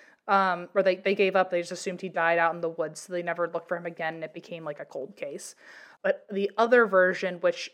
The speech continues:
I hadn't heard, um, was that the bunny man actually did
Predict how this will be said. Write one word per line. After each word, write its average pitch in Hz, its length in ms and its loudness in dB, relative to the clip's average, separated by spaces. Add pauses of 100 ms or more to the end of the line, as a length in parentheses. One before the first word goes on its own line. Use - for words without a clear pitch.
I 226 160 4
hadn't 208 580 4
heard, 170 540 -8 (100)
um, 175 480 -6
was 190 200 -4
that 180 360 -2 (760)
the 202 140 -2
bunny 214 280 0
man 190 380 -2
actually 196 420 -2 (100)
did 214 180 2